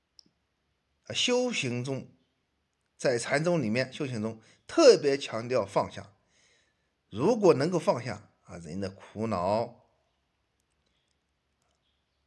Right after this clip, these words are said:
烦恼、业障，啊，就是说，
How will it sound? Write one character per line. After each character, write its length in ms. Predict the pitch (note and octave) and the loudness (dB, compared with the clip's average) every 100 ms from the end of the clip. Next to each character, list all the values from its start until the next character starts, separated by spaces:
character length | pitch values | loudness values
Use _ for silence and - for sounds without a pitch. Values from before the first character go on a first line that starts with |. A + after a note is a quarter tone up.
| _ _ | _ _
烦 420 | _ - A#2+ C3+ F3+ | _ -2 2 4 4
恼、 380 | C#3 A2 - _ _ _ _ _ _ _ _ _ - | 2 0 -10 _ _ _ _ _ _ _ _ _ -2
业 280 | E3+ A3+ | 4 4
障， 260 | - C#3+ - _ _ - | 4 -6 -8 _ _ -20
啊， 180 | F#2 | -20
就 160 | E2+ D#2+ | -18 -18
是 60 | F2+ | -18
说， 260 | - G2+ | -18 -20